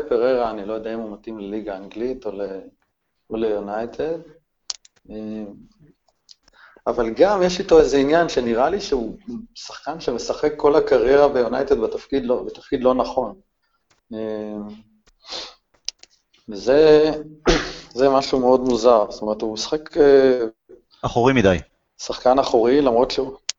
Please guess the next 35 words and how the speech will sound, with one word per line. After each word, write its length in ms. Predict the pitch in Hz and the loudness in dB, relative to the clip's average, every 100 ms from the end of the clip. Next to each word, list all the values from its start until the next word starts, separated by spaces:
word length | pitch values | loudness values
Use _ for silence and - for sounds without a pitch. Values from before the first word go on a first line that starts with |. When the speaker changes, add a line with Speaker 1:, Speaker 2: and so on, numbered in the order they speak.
| - | 0
Speaker 1:
כן, 240 | 147 151 - | 0 0 -10
למרות 240 | 120 131 139 | -4 -2 0
שזה 200 | 143 139 | 2 4
לא, 180 | 156 | 4
לא 100 | 143 | 4
נראה 180 | 170 170 | 6 6
לי 100 | 165 | 4
שהוא 200 | - 147 | 2 0
נוח 220 | 156 85 | 0 -6
שם. 180 | - - - _ 107 107 104 98 _ _ _ _ _ _ _ - | -8 -14 -14 _ -20 -20 -20 _ _ _ _ _ _ _ _ -8
לגבי 400 | 123 123 123 156 165 | -4 -2 2 2 2
מקטומני, 1120 | - 175 180 185 180 175 170 160 151 143 143 - - _ - | 0 2 2 2 -2 0 2 2 2 0 -4 -12 -20 _ -20
אני 260 | - - 170 | -8 -2 2
לא, 300 | 175 160 147 | 4 6 2
אף 140 | - | 2
פעם 140 | 160 | 2
לא 160 | 151 139 | 4 6
ראיתי 240 | 135 131 | 4 0
שם 140 | 131 127 | -4 -6
יותר 300 | 113 123 117 | -4 -4 -4
מדי, 420 | 113 110 120 135 | -4 -4 -4 -4
אבל 440 | 120 117 113 113 - _ - | -2 -4 -4 -10 -14 _ -18
הוא 120 | - 127 | -10 -6
צעיר 380 | - 135 139 127 | 4 8 8 6
מאוד. 520 | 113 110 135 190 196 - _ _ - _ _ _ - - - _ _ _ _ _ _ _ _ _ _ _ _ _ _ _ _ _ _ | 0 0 0 -2 -6 -18 _ _ -14 _ _ _ -20 -20 -20 _ _ _ _ _ _ _ _ _ _ _ _ _ _ _ _ _ _
הוא 120 | 120 | -10
יכול 220 | - 139 | 2 4
להפוך 360 | 127 117 117 120 | 6 4 -2 -2
להיות 200 | 113 113 | -2 -2
שחקן 340 | - - 120 | -6 -4 -6
סגל 400 | 117 127 113 113 | -2 0 2 2
יעיל, 400 | 107 113 120 104 | 2 2 0 -4
אתה 140 | 101 110 | -10 -6
יודע, 180 | 113 | -4
לא... 680 | 110 123 123 120 113 110 107 | 0 2 4 4 2 -2 -6